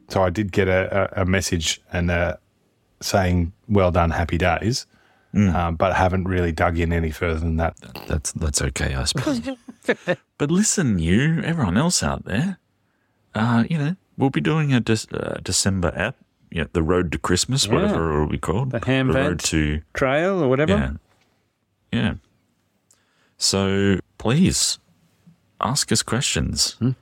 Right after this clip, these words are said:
Speaker 2: They can actually be serious questions about parenting if you like. We will, we'll have a crack at that, I suppose.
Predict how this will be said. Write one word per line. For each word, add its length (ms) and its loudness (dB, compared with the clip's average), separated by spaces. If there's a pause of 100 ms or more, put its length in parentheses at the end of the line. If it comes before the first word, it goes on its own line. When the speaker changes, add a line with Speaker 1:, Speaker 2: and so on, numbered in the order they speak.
(360)
Speaker 2:
They 100 -2
can 140 -2
actually 460 2
be 340 2
serious 420 -2
questions 460 -2
about 260 0
parenting 460 0
if 100 -10
you 120 0
like. 280 0
We 160 -2
will, 240 -2
we'll 220 -2
have 160 -4
a 40 -10
crack 340 -6
at 100 -10
that, 180 -6
I 40 -14
suppose. 540 -2